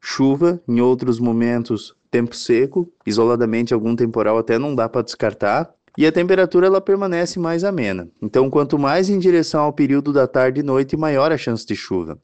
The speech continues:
Agora pela manhã até é mais aproveitável, a chuva é mais isolada,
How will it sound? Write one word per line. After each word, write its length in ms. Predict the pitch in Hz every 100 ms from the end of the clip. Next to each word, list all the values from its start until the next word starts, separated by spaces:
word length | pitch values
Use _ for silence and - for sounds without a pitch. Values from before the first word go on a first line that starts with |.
| _
Agora 320 | - 98 113
pela 220 | 123 127
manhã 280 | 127 131 123
até 340 | 123 131 120 127
é 60 |
mais 220 | 131 117
aproveitável, 840 | 113 - 113 113 123 113 107 165 165
a 40 |
chuva 260 | - 110 110
é 20 |
mais 240 | 104 110
isolada, 600 | 104 120 135 113 135 175